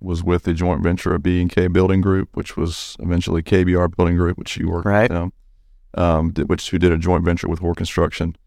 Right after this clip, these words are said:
Speaker 1: Um, but they were based out of Nashville, Birmingham's, uh, Hoare's in Birmingham. And so really worked with the Hoare guys more than I ever did the B and K guys.
Speaker 2: Yeah.
Speaker 1: So, uh, got to know them, build some relationships, and,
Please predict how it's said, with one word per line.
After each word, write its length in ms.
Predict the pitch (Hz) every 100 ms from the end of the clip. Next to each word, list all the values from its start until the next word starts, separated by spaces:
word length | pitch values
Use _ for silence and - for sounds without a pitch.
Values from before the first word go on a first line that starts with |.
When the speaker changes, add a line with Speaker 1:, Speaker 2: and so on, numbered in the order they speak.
| _ _ _ -
Speaker 1:
Um, 360 | 80 80 80 78
but 120 | 80
they 100 | 113
were 100 | 101
based 240 | 98 98
out 100 | 92
of 60 | 92
Nashville, 520 | 92 107 - 117 110 - _
Birmingham's, 560 | 95 92 92 90 90 - -
uh, 300 | 85 82 82 - -
Hoare's 300 | 101 95 - -
in 140 | 90
Birmingham. 540 | 90 101 104 101 104
And 120 | 107 95
so 360 | 90 85 85 - _ - - - - -
really 220 | 98 110
worked 200 | 92 80
with 80 | 87
the 80 | 85
Hoare 200 | 95 87
guys 280 | 85 82 87
more 160 | 85
than 100 | 85
I 80 | 85
ever 160 | 87 82
did 180 | 85 85
the 60 |
B 160 | 82 82
and 80 | 80
K 180 | 87 85
guys. 400 | 57 - - - 107
Speaker 2:
Yeah. 260 | 107 90
Speaker 1:
So, 320 | 87 82 82
uh, 180 | 80 80
got 220 | 82 76 -
to 80 | 85
know 160 | 85
them, 240 | 85 87 85
build 160 | 85
some 120 | - 87
relationships, 680 | 87 85 90 - 82 - -
and, 240 | 50